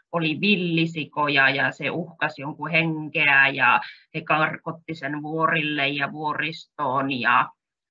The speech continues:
ja siinä tuli sitten tämmöisiä erilaisia ideoita ja ajatuksia ja, ja sitten toteutettiin kanssa, että etittiin siihen liittyvä kuva ja sitten green screenillä otettiin tai vihreätä kangasta vasten lapsista kuva ja liitettiin siihen ja vielä kirjoitettiin siitä semmoinen uutisotsikko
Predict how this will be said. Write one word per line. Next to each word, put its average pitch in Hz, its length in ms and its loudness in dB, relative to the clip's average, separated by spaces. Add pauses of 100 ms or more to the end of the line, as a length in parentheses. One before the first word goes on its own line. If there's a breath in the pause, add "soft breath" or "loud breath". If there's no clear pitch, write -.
(160)
ja 117 80 0
siinä 160 320 0
tuli 127 220 -4
sitten - 300 -14
tämmöisiä 123 440 -2
erilaisia 147 680 0
ideoita 156 460 0
ja 156 180 0
ajatuksia 160 880 0
ja, 170 180 2 (200)
ja 156 120 -2
sitten 156 380 -10
toteutettiin 151 840 -4
kanssa, 160 340 2
että - 160 -4
etittiin 165 520 -6
siihen 156 380 -4
liittyvä - 1000 -4
kuva 247 360 4 (320)
ja 151 160 0
sitten - 460 -12
green 127 260 -10
screenillä - 520 -12
otettiin 190 500 -8 (400)
tai 156 120 2
vihreätä 220 440 -2
kangasta 147 520 -4
vasten - 340 -8
lapsista - 440 -10
kuva - 340 -2
ja - 180 0
liitettiin 165 580 -6
siihen 165 420 -4
ja 143 100 0
vielä 165 300 0
kirjoitettiin 175 760 -6
siitä 190 300 -4
semmoinen 185 400 -4
uutisotsikko 190 1120 -4